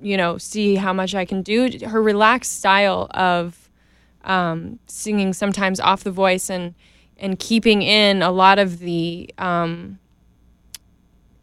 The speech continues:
kind of, you know, stuff that you might wanna edit out usually. She keeps those in on purpose. Uh, I watched an interview with her and she said that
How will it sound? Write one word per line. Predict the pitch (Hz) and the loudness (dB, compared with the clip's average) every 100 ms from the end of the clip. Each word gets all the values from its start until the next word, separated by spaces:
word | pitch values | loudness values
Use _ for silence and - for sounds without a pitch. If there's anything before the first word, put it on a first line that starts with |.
| _ _ - | _ _ -8
kind | 214 220 220 | 0 2 6
of, | 208 190 170 - _ _ _ _ _ _ _ _ _ _ _ _ - - - - - _ - _ - | 6 6 2 -10 _ _ _ _ _ _ _ _ _ _ _ _ -20 -20 -20 -20 -20 _ -20 _ 0
you | 220 | 2
know, | 190 | 2
stuff | - 240 | 4 4
that | 226 226 | 4 4
you | 214 | 6
might | 214 202 | 6 6
wanna | 190 | 4
edit | 160 196 180 | 4 2 6
out | 180 240 175 | 6 6 2
usually. | 233 247 277 294 320 | 0 2 6 6 6
She | - 226 | 2 0
keeps | 277 294 269 | 4 2 4
those | 247 226 | 4 6
in | 247 | 6
on | 202 | 4
purpose. | 190 233 254 92 - - - - | 2 -2 -2 -4 -4 -6 -8 -2
Uh, | 190 175 | 0 2
I | 165 170 | 2 0
watched | 175 196 208 - - | 2 2 2 -2 -4
an | 196 | -2
interview | 202 185 175 | 0 0 -2
with | 175 | -4
her | 185 180 | -4 -4
and | 180 - | -4 -6
she | 202 | -10
said | 185 185 185 190 | -6 -2 -2 0
that | 98 95 | -2 -2